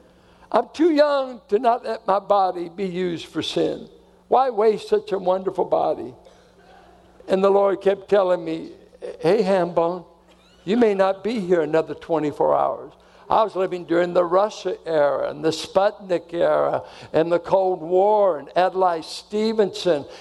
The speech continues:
and the U N, and we were at Egypt. We were at the Suez Canal. This scared boy thought we were going to World War, and I thought,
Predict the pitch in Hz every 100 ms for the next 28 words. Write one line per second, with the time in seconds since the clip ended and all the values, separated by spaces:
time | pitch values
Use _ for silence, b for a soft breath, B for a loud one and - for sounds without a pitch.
0 | - 185 185 175 190 190 190 208 233 220
1 | 165 139 175 185 190 - 190 190 - 196
2 | 233 202 165 127 165 185 185 185 - 208
3 | 196 202 190 - 202 196 208 214 175 B
4 | B - 202 262 - - 220 202 190 190
5 | 180 202 196 196 202 175 185 185 180 196
6 | 196 190 170 208 202 180 180 214 233 214
7 | 175 B - 185 202 202 214 185